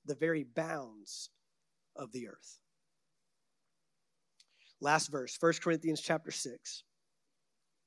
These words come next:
First Corinthians chapter six, verse nineteen. Y'all doing good? Amen. "Or do you not know that your body is a temple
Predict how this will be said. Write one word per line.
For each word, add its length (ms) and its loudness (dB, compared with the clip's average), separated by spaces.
First 220 -2
Corinthians 380 0
chapter 300 -2
six, 340 -6
verse 360 -6
nineteen. 600 -2
Y'all 160 6
doing 280 8
good? 320 6
Amen. 540 -2
"Or 80 2
do 100 6
you 180 8
not 300 6
know 380 2
that 100 -10
your 120 0
body 460 2
is 160 -4
a 60 -4
temple 520 -2